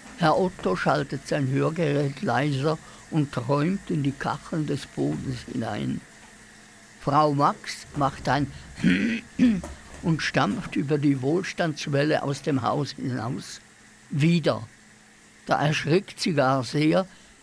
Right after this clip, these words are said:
denn vor ihr liegt das arktische Meer. Und von fern sehen die Narwale Frau Max schon ganz erwartungsvoll an.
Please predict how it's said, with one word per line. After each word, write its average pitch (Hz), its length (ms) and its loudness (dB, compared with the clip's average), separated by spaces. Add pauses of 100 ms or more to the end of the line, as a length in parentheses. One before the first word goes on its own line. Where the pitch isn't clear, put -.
(120)
denn 160 140 4
vor 156 260 0
ihr 196 460 0
liegt 160 320 -2
das - 260 -4
arktische 139 640 0
Meer. 135 420 2 (720)
Und 165 140 2
von 160 220 2
fern 175 540 2
sehen 151 460 0
die 147 140 2
Narwale 151 1040 2 (280)
Frau 139 300 4
Max 143 360 2
schon 135 260 -2
ganz 135 360 -4
erwartungsvoll 131 960 -2
an. 110 260 -4